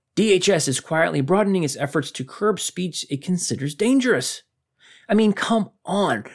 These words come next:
What is false, scandalous, malicious, or dangerous? And who gets to make that determination? You know damn well who gets to. The authoritarians. That's who. Always listen very carefully to the language used by tyrants.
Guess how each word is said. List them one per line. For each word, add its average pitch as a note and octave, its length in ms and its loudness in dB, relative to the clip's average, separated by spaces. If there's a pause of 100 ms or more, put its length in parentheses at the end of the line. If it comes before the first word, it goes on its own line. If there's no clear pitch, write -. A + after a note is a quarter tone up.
(160)
What G#3 240 6
is A#3 180 2
false, - 540 0
scandalous, D#3 720 -2
malicious, C3 600 0
or B2+ 140 -4
dangerous? B2+ 720 0 (180)
And E3 80 2
who A3+ 140 6
gets A3+ 180 0
to D3+ 80 0
make F3 200 0
that G#2+ 120 -6
determination? C3 720 -4 (880)
You G#3 160 4
know G#3 220 6
damn D#3 360 2
well B2+ 300 2
who A2+ 140 -2
gets F2 320 -6
to. G#2 240 -10 (160)
The D#3+ 100 -2
authoritarians. E3 1160 0 (200)
That's C#3 360 -2
who. D#2 180 -10 (1120)
Always A3+ 320 4
listen F3+ 240 4
very C#3+ 240 6
carefully B2+ 380 2
to A#2+ 80 0
the A2+ 100 4
language G#2+ 420 0
used G2+ 160 -4
by G2 120 -2
tyrants. F2 520 -8